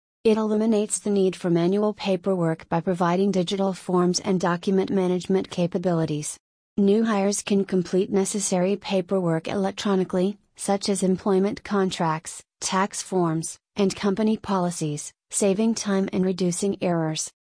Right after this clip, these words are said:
H R teams can easily track and manage the progress of these tasks, ensuring a seamless and efficient onboarding process.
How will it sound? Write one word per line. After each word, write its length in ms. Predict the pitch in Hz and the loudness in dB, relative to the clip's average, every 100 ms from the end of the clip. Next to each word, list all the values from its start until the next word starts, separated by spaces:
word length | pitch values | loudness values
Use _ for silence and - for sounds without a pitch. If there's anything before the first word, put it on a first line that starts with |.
| _ | _
H 340 | 196 208 - 220 | 0 0 0 0
R 140 | 214 | 0
teams 420 | - 185 175 175 | 0 0 2 0
can 260 | - 185 185 | -2 0 2
easily 440 | 185 190 208 220 | 2 2 0 0
track 340 | 226 - 190 185 | -2 -2 -2 -2
and 160 | 190 185 | 0 2
manage 400 | 180 185 190 - | 2 2 0 -4
the 80 | 202 | -4
progress 520 | - 185 180 190 196 | 0 0 2 0 -2
of 180 | - 165 | -6 -2
these 240 | 185 175 | -2 -4
tasks, 580 | - 180 165 160 - - - - | -6 -2 -2 -4 -8 -14 -16 -4
ensuring 520 | 202 190 - 196 220 | -2 0 2 2 2
a 80 | 220 | -2
seamless 460 | 196 196 190 185 - | -2 2 2 2 0
and 180 | 190 190 | 0 0
efficient 500 | - 185 - 208 - | 0 -2 0 -2 -2
onboarding 640 | 180 180 170 165 175 180 | -2 0 0 0 0 0
process. 600 | 175 170 151 156 147 - | 0 -2 -2 -4 -4 -6